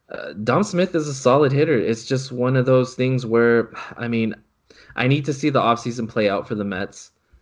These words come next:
Um, you know, we, we know that, you know, they're probably gonna be aggressive. Who knows, you know, how that shakes out, because it just seems like they have a ton of guys.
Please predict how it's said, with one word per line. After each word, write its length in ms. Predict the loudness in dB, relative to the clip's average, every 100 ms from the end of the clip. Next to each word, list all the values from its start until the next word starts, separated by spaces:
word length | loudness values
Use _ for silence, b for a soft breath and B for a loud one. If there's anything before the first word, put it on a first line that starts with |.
| -4
Um, 440 | 0 2 0 -4 -6
you 140 | -2
know, 100 | 0
we, 220 | 2 0 -2 -4
we 160 | -2
know 220 | 0 2 2
that, 380 | 2 2 0 -6 _ _ _ -6
you 100 | -2
know, 160 | -2 -4 _
they're 100 | -2
probably 520 | -2 -4 0 2 2
gonna 200 | 2 0
be 160 | 2 0
aggressive. 600 | 0 0 -2 0 -2 -4 -16 _ _ _ _
Who 180 | 2 4
knows, 240 | 4 0 -4 -8 -10 -8
you 140 | -4
know, 80 | -2
how 220 | 0 0
that 180 | 0 0
shakes 260 | -2 -4 -2
out, 140 | -2
because 220 | -2 -4
it 160 | -4 -4
just 180 | -4 -2
seems 200 | -2 0
like 180 | 0 2
they 100 | 0
have 300 | 0 -2 -4
a 80 | -12
ton 300 | -6 0 0
of 80 | 2
guys. 500 | 2 2 2 0 -6